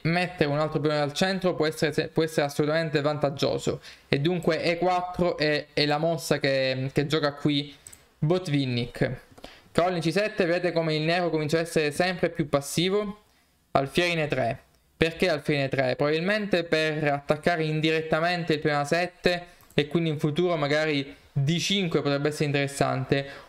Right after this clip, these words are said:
O anche banalmente per difendere il peone D quattro, perché se il nero poi sposta l'alfiere c'è questo peone D quattro attaccato,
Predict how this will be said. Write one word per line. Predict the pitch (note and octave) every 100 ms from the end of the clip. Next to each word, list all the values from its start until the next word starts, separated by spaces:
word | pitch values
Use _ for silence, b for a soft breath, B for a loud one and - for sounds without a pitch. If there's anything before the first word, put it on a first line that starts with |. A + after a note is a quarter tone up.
| B B -
O | G#3+
anche | A#3 A#3 F3+
banalmente | E3 E3+ E3 F#3 G3+ F3
per | D#3
difendere | D3+ D#3+ D#3+ D3+
il |
peone | C#3+
D | C#3
quattro, | D3 F3+ D3+ - B2+
perché | C#3+ - D3 C#3 -
se | D#3+
il | D3+
nero | D#3+ E3 D3
poi | D3
sposta | D3 D#3 D3+
l'alfiere | D3 C#3+ F#3+ G#3 F#3
c'è | - C#3
questo | C#3+ C#3+
peone | C#3 C#3
D | C3+
quattro | C#3 C#3 C#3
attaccato, | C#3 - C3 C3 A#2+